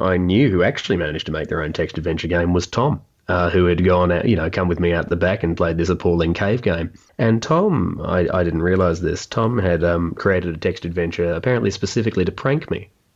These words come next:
Uh, because anything I would try to do, it would quite frustratingly say, "I don't, uh,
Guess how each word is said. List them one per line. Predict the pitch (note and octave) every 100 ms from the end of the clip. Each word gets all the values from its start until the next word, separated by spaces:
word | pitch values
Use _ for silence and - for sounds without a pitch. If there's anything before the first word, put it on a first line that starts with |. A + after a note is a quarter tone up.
| _ -
Uh, | F#2 F#2 F#2 F2+
because | F#2+ F#2 G2+ F#2+ F#2
anything | A2+ A2+ G#2 G2
I | F2
would | F2
try | - F2
to | E2+
do, | F#2+ C#3 E2+ D2 - - -
it | -
would | E2+ F2+
quite | G2 E2
frustratingly | - F2+ - - A2 A2+ F#2 D#2
say, | - D2+ - - - -
"I | F#2 F2
don't, | F2 D#2+ D#2+ -
uh, | - D#2+ -